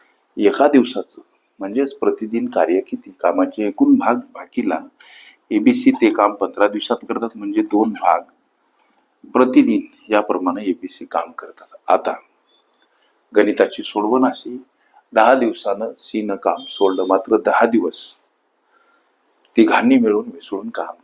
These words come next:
केलं. मग दहा दिवसाचं, हा दुसरा प्रश्न बरं का, दहा दिवसाचं, दहा दिवसांचं एबीसीचं काम, अर्थात तिघाचं काम, दहा दिवसांचं,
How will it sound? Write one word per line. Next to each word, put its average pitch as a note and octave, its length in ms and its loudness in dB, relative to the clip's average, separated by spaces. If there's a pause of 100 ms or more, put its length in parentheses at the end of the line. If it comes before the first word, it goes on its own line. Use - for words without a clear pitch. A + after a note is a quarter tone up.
(140)
केलं. D2 180 -10 (800)
मग A2 180 4
दहा G#2 220 4
दिवसाचं, C3+ 540 4
हा A2+ 160 0
दुसरा B2+ 320 0
प्रश्न - 360 -6
बरं - 140 -2
का, - 140 -10 (320)
दहा A2+ 280 2
दिवसाचं, G2+ 640 0 (1800)
दहा G2+ 340 2
दिवसांचं G2 960 0 (880)
एबीसीचं A#2+ 640 4
काम, - 300 0 (2250)
अर्थात A2+ 300 -2 (120)
तिघाचं A#2+ 360 4
काम, - 200 -8 (360)
दहा B2+ 340 4
दिवसांचं, A#2 680 0